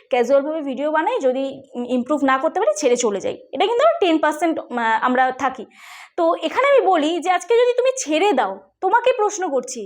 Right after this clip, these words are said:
যারা ভিডিওটা দেখছো তাদেরকেই প্রশ্ন করছি, তুমি যদি আজকে YouTube চ্যানেলটা ছেড়ে দাও, তোমার কি লাভ হবে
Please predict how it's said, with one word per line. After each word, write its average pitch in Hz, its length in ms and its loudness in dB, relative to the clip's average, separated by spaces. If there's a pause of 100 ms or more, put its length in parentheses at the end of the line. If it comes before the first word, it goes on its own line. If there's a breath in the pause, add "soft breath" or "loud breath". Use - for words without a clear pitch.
(140)
যারা 294 160 0 (120)
ভিডিওটা 311 400 0
দেখছো 269 180 -2 (120)
তাদেরকেই 302 480 2 (100)
প্রশ্ন 359 240 -2 (120)
করছি, 262 260 -6 (440 soft breath)
তুমি 370 180 4 (120)
যদি 440 200 4
আজকে 415 160 -2 (100)
YouTube 330 280 -2
চ্যানেলটা 339 400 2
ছেড়ে 302 220 2
দাও, 247 120 4 (140)
তোমার 427 280 2 (140)
কি 427 140 4 (580)
লাভ 269 240 4
হবে 381 160 -6